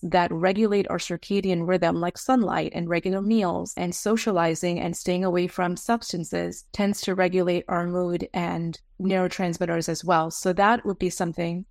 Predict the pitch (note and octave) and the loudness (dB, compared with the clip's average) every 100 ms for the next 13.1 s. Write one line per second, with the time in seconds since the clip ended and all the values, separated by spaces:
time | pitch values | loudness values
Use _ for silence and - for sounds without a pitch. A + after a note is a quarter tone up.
0 | F#3 F3+ - F3 - F3 E3+ E3+ E3+ D#3+ | 2 2 4 0 0 0 0 0 0 0
1 | E3+ E3 E3 - F3 - F3 E3+ E3 - | 2 2 0 -2 -4 -2 -2 0 0 0
2 | F3 E3+ E3 - E3 - G#3+ F#3 F3 - | 0 -2 -4 -2 -2 2 2 2 0 -4
3 | E3+ - E3 E3+ G#3 A3 - C4 G4+ - | -8 -4 -2 -2 -2 -6 2 6 6 4
4 | - G3 G3 F#3+ G#3 G3+ - A3 G#3 - | 2 2 2 0 0 0 0 0 0 0
5 | G#3 F#3+ F3+ F3+ F3 G#3 G3 - F3 F3 | 0 2 2 0 0 -2 0 2 2 2
6 | F3+ F3+ F3 E3 F3 F3 F3+ _ _ _ | 0 -2 -4 -2 -4 -4 -6 _ _ _
7 | G3 F#3 G#3 G#3 A3+ - G#3 G3 F#3+ G3 | 0 2 2 2 2 2 0 2 0 -2
8 | - - A#3 C#4+ C#4 C4 - A3 G#3+ G3 | -6 0 2 4 2 0 2 4 4 2
9 | F#3+ - A3+ B3+ - F#3 - F#3+ G#3 A3+ | 0 0 2 2 0 -2 -2 -2 0 0
10 | - F#3 E3+ F3+ G3 A#3+ G#3+ - - - | 2 0 0 -4 0 0 0 -4 -6 -4
11 | F3+ F3+ F3+ F3+ F#3 F#3+ F3 F3 - G3 | -2 0 0 2 4 4 2 -4 -4 0
12 | F#3 E3+ E3+ D#3+ D#3+ F3+ F3 F3+ - - | 2 2 0 -6 -2 -2 -2 -4 -6 -14